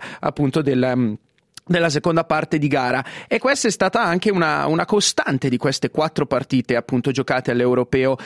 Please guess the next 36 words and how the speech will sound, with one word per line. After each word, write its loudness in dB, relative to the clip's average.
in 2
Germania, 0
quattro -2
partite 0
dove 2
l'Italia 2
non 4
è 2
mai 2
passata 0
in 2
vantaggio, 0
è -2
sempre 2
spa-, -2
passata 0
in 2
svantaggio. 0
Nel 0
caso 2
della 2
prima 2
partita 2
con 0
l'Albania 2
era 2
riuscita 0
poi 2
a 2
ribaltare 2
e 2
vincere 2
per 0
due 2
a 2
uno, 0